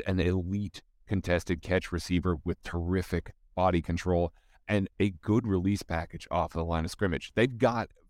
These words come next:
foundational building blocks to build on for all of that stuff to try and get him in as really a true X receiver. And that's what, that's the thing that I think we've looked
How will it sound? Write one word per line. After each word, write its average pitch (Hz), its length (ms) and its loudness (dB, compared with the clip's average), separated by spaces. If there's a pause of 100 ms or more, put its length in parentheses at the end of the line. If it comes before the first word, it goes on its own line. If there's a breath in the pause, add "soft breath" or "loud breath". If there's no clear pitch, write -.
(180)
foundational 110 720 2
building 98 440 2
blocks 87 340 2
to 92 80 -2
build 92 320 2
on 78 240 2 (380)
for 131 420 2
all 101 240 2
of 90 140 -2
that 87 260 2
stuff 101 400 2
to - 80 -6
try 98 220 0
and 90 120 0
get 104 160 2
him 98 120 2
in 92 180 2 (400)
as 113 180 2
really 135 360 2
a 113 80 -2
true 139 440 0
X - 300 -6
receiver. 104 640 -2 (100)
And 101 160 0
that's 123 240 -2
what, 131 200 0
that's 160 200 0
the 147 100 0
thing 131 220 2
that 117 80 4
I 104 100 4
think 117 240 0
we've 110 160 2
looked 95 380 0